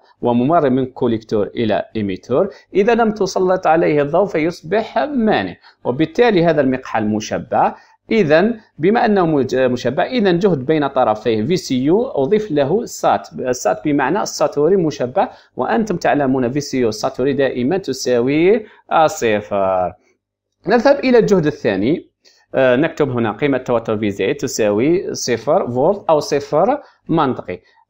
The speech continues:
الجهد الثاني وهو جهد مرجعي قمنا بحسابه وجدناه ستة فولت.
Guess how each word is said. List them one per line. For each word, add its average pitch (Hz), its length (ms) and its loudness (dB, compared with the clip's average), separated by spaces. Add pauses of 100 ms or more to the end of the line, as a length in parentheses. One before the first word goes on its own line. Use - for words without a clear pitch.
الجهد 233 440 0
الثاني 160 540 2
وهو 151 320 2
جهد 151 260 0
مرجعي 110 400 -2
قمنا 139 300 0
بحسابه 107 840 -2
وجدناه 117 460 0
ستة 78 400 -6
فولت. 135 400 0